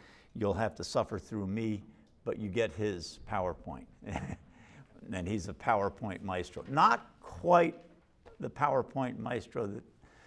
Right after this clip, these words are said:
the father of a young man in our church is. There's a young man,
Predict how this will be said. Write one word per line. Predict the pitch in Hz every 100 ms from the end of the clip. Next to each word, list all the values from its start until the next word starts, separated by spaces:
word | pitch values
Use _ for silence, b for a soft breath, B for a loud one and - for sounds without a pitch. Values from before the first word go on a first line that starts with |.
| b
the | -
father | - 139 139 127 123
of | 107
a | 117
young | 117 117
man | 113 117 110
in | 98
our | 98
church | - - 110 -
is. | 85 65 - - - - b b b b
There's | - 95
a | 104
young | 113 113
man, | 117 110 110